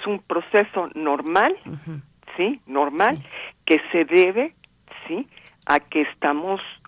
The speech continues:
Speaker 1: o sea, a que la Tierra va haciendo el cabeceo de Chandler, ¿sí?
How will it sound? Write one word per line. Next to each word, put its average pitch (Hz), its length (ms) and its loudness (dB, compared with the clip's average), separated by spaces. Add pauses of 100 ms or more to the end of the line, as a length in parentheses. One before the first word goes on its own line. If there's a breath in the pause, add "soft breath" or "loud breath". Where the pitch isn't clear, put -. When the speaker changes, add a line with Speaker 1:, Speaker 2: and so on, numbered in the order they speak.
Speaker 1:
o 131 100 -2 (120)
sea, 156 240 2
a 160 100 4
que 151 280 0
la 147 200 0 (200)
Tierra 208 520 2 (1000)
va 180 280 2 (540)
haciendo 175 720 -2 (220)
el 151 180 2
cabeceo 147 540 0
de 170 240 -4
Chandler, 180 520 -2 (1080)
¿sí? 214 200 0